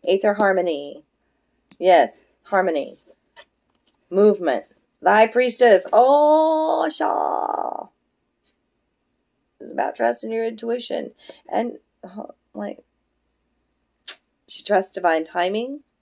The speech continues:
High Priestess. Also about, like, this sense of mystery and secrecy that comes with the High Priestess and keeping some information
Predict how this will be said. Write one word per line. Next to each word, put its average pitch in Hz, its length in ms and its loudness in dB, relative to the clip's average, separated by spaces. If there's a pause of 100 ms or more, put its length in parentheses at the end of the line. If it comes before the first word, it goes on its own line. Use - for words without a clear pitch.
High 196 140 -10
Priestess. 233 580 -8 (480)
Also 226 720 2 (640)
about, 175 500 6
like, 165 320 0 (420)
this - 280 -6
sense 175 220 2
of 160 120 -8
mystery 196 540 -2
and 156 160 -2
secrecy 196 480 -4
that 196 180 -2
comes 196 220 -6
with 190 100 -2
the 196 80 -4
High 190 140 -2
Priestess 196 500 -2
and 151 120 -8
keeping 170 340 -10
some 170 240 -6
information 165 840 -6